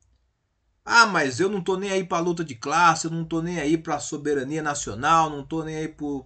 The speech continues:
pro nacionalismo. A minha questão é defender a luta identitária." Ora, meus amigos, os Correios,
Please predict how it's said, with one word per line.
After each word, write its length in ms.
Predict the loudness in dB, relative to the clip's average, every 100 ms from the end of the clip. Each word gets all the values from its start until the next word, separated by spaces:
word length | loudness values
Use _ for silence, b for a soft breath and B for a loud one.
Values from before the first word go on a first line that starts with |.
| -8
pro 220 | -6 -6
nacionalismo. 1080 | -6 -8 -8 -8 -2 2 4 2 0 -8 -14 _ _ -20 -20 -20 -12
A 120 | -8
minha 220 | -4 -4
questão 480 | -4 -6 -4 -2 -2
é 40 |
defender 540 | -2 -4 -4 -6 -2 -2
a 80 |
luta 600 | 0 0 -2 -2 -4 -6 -12 -20 -20 -20 -20 -14 -10
identitária." 1200 | -4 -2 -2 -4 -10 -2 6 8 8 4 -4 -12 -20 -20 -20 -20 -20 _ _ _ _ _ _ _ _ _ _ _ _ _ _ -8
Ora, 320 | -4 0 0
meus 280 | -2 -4 -6
amigos, 760 | -8 -10 -12 -14 -16 -20 -20 -20 -20 -20 -20 -20 -20 -20 -20 _ -20 -20 -20 -20 -20 -20 -20 _ -20 _ -20 -20 -20 -20 -20 -8
os 120 | -6
Correios, 1040 | -2 -2 2 6 6 6 -2 -6 -10 -18